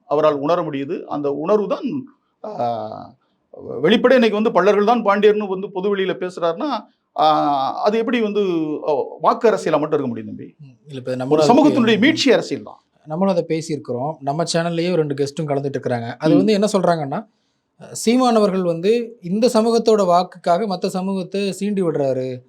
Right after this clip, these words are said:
Speaker 2: சாதிய மோதலை உண்டாக்க பாக்குறாரு.
Speaker 1: எங்க சீண்டி விட்டாரு? எங்க சீண்டி விட்டாரு? சொல்லுங்க. எங்கேயாவது ஒரு இடத்தில் அண்ணா எந்த சமூகத்துக்கு எதிராக பேசியிருக்காருன்னு அப்படி சொல்ல சொல்லுங்க. ஒரு பொது தமிழ் தேசிய பொதுநீட்டத்தில் இருக்கக்கூடியவர், அனைத்து சமூகத்தையும் அரவணைத்து நிற்கக்கூடிய ஒரு தலைமை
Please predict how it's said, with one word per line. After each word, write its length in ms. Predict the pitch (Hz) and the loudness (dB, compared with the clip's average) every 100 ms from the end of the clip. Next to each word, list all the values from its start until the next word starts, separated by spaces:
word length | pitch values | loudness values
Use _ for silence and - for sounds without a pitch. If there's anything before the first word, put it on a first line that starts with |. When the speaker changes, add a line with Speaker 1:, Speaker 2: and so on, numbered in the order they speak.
| _ _ - | _ _ -2
Speaker 2:
சாதிய 320 | 185 220 233 214 | 2 4 4 4
மோதலை 280 | 180 175 | 4 4
உண்டாக்க 300 | 160 165 165 | 4 0 0
பாக்குறாரு. 600 | 147 143 135 127 127 123 | -2 -2 -2 -4 -4 -4
Speaker 1:
எங்க 300 | 131 208 233 220 | -2 2 2 0
சீண்டி 180 | 190 151 | -2 -4
விட்டாரு? 340 | 131 135 147 - _ _ _ _ - | -2 -4 -4 -10 _ _ _ _ -6
எங்க 340 | 175 240 233 | -2 2 0
சீண்டி 240 | 196 170 143 | -2 -4 -4
விட்டாரு? 260 | 110 127 147 _ - 120 | -4 -6 -8 _ -20 -6
சொல்லுங்க. 340 | 156 147 143 | -2 0 -2
எங்கேயாவது 540 | - 160 170 208 226 160 | -4 -4 4 6 6 4
ஒரு 240 | 214 240 | 4 4
இடத்தில் 560 | 185 208 208 226 233 - _ - | 4 2 2 -2 -2 -14 _ -6
அண்ணா 260 | 185 202 | -2 0
எந்த 220 | 175 180 | 0 -2
சமூகத்துக்கு 400 | 190 190 190 170 | -4 -2 -2 -2
எதிராக 300 | 165 170 160 | 2 2 2
பேசியிருக்காருன்னு 380 | 156 143 143 143 | -4 -2 -2 -2
அப்படி 120 | 135 | -4
சொல்ல 200 | 139 131 | -6 -6
சொல்லுங்க. 280 | 127 123 - - _ _ _ _ _ _ | -6 -10 -12 -20 _ _ _ _ _ _
ஒரு 220 | 180 185 | 2 6
பொது 240 | 196 240 | 6 6
தமிழ் 240 | - 220 254 | 6 6 6
தேசிய 320 | 247 - 233 | 4 2 0
பொதுநீட்டத்தில் 640 | 185 208 220 190 175 165 | 2 2 2 0 -6 -6
இருக்கக்கூடியவர், 500 | 151 139 143 139 185 | -8 -6 -2 0 4
அனைத்து 400 | 208 185 233 220 208 | 4 2 0 -2 -2
சமூகத்தையும் 380 | 202 226 220 226 | 2 4 2 2
அரவணைத்து 640 | 175 190 220 220 220 196 | 4 4 4 2 0 -2
நிற்கக்கூடிய 760 | 165 180 208 170 160 151 131 113 - _ _ | -2 0 0 0 -2 0 0 -2 -10 _ _
ஒரு 200 | 151 147 | -4 0
தலைமை 600 | 151 156 139 143 226 - | 2 2 0 -4 -6 -8